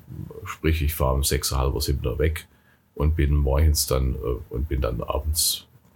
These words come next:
weil wenn's gut läuft, um zehn daheim. Wenn's schlecht läuft, erst morgens um so. Also das kommt immer davon, wo man Abendveranstaltungen hat und wenn man dann eine weite Heimfahrt hat, dann brauchst du halt entsprechend länger.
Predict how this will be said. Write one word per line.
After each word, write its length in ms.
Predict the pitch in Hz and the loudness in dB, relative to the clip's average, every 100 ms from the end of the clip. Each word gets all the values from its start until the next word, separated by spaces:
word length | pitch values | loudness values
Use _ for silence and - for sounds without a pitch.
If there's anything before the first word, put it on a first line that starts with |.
| _ - - | _ -18 -8
weil 300 | 50 50 82 - - | -6 -4 -6 -12 -6
wenn's 320 | 69 71 - | -2 0 2
gut 220 | 92 92 | 0 2
läuft, 280 | 65 69 - | 2 2 -2
um 100 | 73 | -4
zehn 280 | - 73 78 | 0 2 4
daheim. 360 | 78 69 73 69 - _ _ _ _ | 4 4 2 0 -8 _ _ _ _
Wenn's 200 | - 65 | -4 -2
schlecht 300 | - 65 - | 0 0 0
läuft, 260 | 65 62 - | 0 -2 -2
erst 200 | 52 - | -4 -2
morgens 320 | 53 69 - | -2 -2 -2
um 100 | 90 | -4
so. 340 | - 50 52 78 - | -4 -4 -4 -6 -6
Also 380 | - 78 76 62 - - _ _ _ _ - - | 0 2 2 0 -6 -14 _ _ _ _ -8 -2
das 180 | 85 - | 0 2
kommt 220 | 87 90 | 2 2
immer 180 | - 87 | 2 2
davon, 360 | 78 82 82 82 - - - | 4 4 2 0 -12 -8 2
wo 120 | 85 | 2
man 140 | 82 | 4
Abendveranstaltungen 1000 | 78 92 107 - 76 95 - 82 87 87 | 2 2 4 2 2 2 4 4 4 6
hat 300 | 85 85 - | 6 4 0
und 360 | - 85 82 - - - | 2 4 2 -2 -10 0
wenn 140 | 82 | 4
man 140 | 82 78 | 6 6
dann 140 | 78 | 4
eine 80 | 85 | 4
weite 260 | 71 80 82 | 4 4 4
Heimfahrt 440 | 76 82 82 78 | 4 4 4 4
hat, 200 | 76 71 | 4 2
dann 160 | 73 69 | 0 0
brauchst 320 | 64 64 - | -2 -2 -2
du 60 | |
halt 100 | 64 | -2
entsprechend 460 | - 65 - 76 76 | -2 -2 -2 -2 -2
länger. 220 | 50 53 | -2 -6